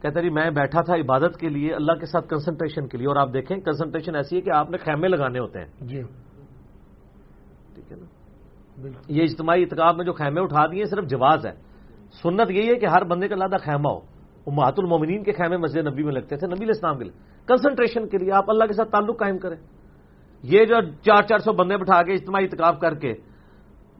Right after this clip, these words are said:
Speaker 1: تو ان کے ساتھ زیادتی کر رہے ہوتے ہیں۔ وہ کہتا ہے، "جی یہ فجر میں بھی زر-، درس، ظہر میں بھی، عصر میں بھی، مغرب میں۔" کہتا ہے، "میں تو پریشان ہو گیا ہوں، میں تو عبادت کے لیے بیٹھا تھا، یہاں مصیبت کھڑی ہو گئی ہے، تو میں کسی اور مسجد میں جا کے بیٹھ جاؤں۔"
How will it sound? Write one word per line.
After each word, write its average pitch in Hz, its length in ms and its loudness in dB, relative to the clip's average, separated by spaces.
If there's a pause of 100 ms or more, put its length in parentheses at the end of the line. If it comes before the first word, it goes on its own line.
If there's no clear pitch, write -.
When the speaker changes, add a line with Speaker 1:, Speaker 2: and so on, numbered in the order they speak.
(120)
Speaker 1:
تو 151 100 -2 (680)
ان 156 160 -6
کے 180 100 4
ساتھ 165 320 4
زیادتی 156 400 0
کر 131 160 -2
رہے 120 80 -4
ہوتے 95 180 -8
ہیں۔ - 180 -20 (1900)
وہ 220 400 8
کہتا 214 280 0
ہے، 208 40 0
"جی 214 80 -2
یہ 202 240 2
فجر 185 320 4
میں 185 100 2
بھی 170 80 0
زر-، 131 280 0 (220)
درس، 135 240 -2
ظہر 175 320 6
میں 139 160 -4
بھی، 110 260 -10
عصر 175 280 -2
میں 147 100 -2
بھی، 127 80 -8
مغرب 156 280 -2
میں۔" 139 80 -6
کہتا 156 200 -4
ہے، 185 60 -2
"میں 156 120 0
تو 175 100 -4
پریشان 156 420 -2
ہو 139 160 -2
گیا 117 80 -6
ہوں، 110 80 -8 (600)
میں 139 220 -2
تو 180 80 0
عبادت 147 340 2
کے 202 60 -12
لیے 208 100 -6
بیٹھا 180 280 0
تھا، 190 100 -4
یہاں 175 140 0
مصیبت 135 360 -6
کھڑی 175 200 0
ہو 156 140 0
گئی 139 140 -8
ہے، 135 100 -8
تو 147 140 -10
میں 170 340 2 (440)
کسی 170 180 -2
اور 185 140 8
مسجد 202 280 0
میں 202 120 0
جا 175 140 6
کے 175 100 -2
بیٹھ 156 240 2
جاؤں۔" 147 160 -6